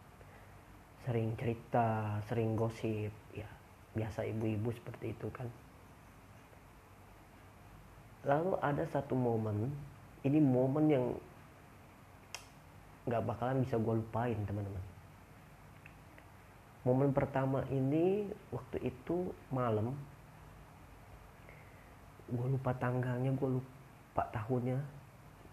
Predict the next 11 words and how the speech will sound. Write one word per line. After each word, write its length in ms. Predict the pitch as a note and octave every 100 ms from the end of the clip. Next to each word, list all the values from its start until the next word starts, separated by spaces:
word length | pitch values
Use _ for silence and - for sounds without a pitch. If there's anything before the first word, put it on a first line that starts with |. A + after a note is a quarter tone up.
| -
Pokoknya 320 | - C3+ C3+
waktu 320 | C3+ C3+ A#2+
itu 240 | A#2+ - C3+ B2+
gua 400 | B2+ C3+ A#2+ - -
S 160 | - - -
M 80 | C3+ C3
P 80 | A#2
kalau 240 | A#2 A2+
nggak 160 | G#2+ G2+
salah. 320 | G#2 G#2+ C3+ - - - - - - - - - - - - - - - - - C3
Jadi 480 | C#3+ E3+ G3 G#3